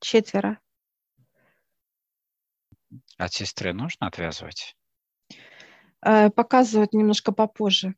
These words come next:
Speaker 1: Да, нужно,
Speaker 2: Да.
Speaker 1: конечно. И
Speaker 2: И
Speaker 1: от
Speaker 2: от
Speaker 1: тебя, и
Speaker 2: будущей?
Speaker 1: от нее, и так далее. Да, надо. А?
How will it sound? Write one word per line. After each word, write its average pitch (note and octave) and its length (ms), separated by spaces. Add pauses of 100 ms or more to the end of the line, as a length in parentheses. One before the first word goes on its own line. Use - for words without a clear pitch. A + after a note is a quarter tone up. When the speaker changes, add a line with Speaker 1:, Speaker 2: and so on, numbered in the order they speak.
Speaker 1:
Да, C4 180
нужно, A#3 320 (140)
Speaker 2:
Да. G3+ 100
Speaker 1:
конечно. G3+ 420 (400)
И A3+ 240
Speaker 2:
И - 20
Speaker 1:
от G#3+ 220
Speaker 2:
от - 20
Speaker 1:
тебя, B3+ 440
и A3 80
Speaker 2:
будущей? G3 100
Speaker 1:
от F#3+ 100
нее, G#3+ 540 (840)
и G#3 260
так G#3 220
далее. G3+ 260
Да, G#3+ 300 (180)
надо. G3+ 400 (120)
А? D4 160